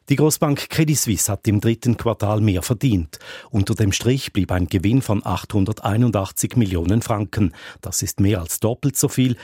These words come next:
wie in der gleichen Vorjahresperiode, wie die C S mitteilt. Der Bank wurden Neugelder in der Höhe von fast dreizehn Milliarden Franken anvertraut.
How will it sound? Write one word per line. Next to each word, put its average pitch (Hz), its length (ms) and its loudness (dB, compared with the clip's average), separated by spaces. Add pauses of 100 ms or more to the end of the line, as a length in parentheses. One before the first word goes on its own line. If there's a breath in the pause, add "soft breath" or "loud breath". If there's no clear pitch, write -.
(160 loud breath)
wie - 100 2
in 127 100 4
der 120 120 0
gleichen 98 420 -2
Vorjahresperiode, 98 1120 -2
wie 73 80 -10
die - 160 -10
C - 220 -4
S - 200 -2
mitteilt. 90 600 -6 (580 loud breath)
Der 104 80 2
Bank 131 380 -2
wurden 90 280 2
Neugelder 123 640 2 (200 loud breath)
in 127 120 2
der 113 140 0
Höhe 131 200 2
von 113 160 0
fast - 460 -2
dreizehn 117 500 0
Milliarden 110 500 2
Franken 107 460 0
anvertraut. - 800 -6